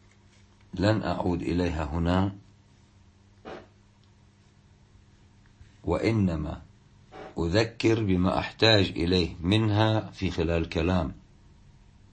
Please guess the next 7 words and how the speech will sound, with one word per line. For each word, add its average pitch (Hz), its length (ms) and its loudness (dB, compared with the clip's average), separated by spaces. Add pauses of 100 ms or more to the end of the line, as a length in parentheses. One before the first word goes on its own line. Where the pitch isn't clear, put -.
(1200)
لكن 90 580 0
أريدك 95 520 0
فقط - 580 2
أن 87 160 -2
تستذكر 90 920 -2 (960)
الاحتمالين 92 1000 0
الأولين: 87 840 0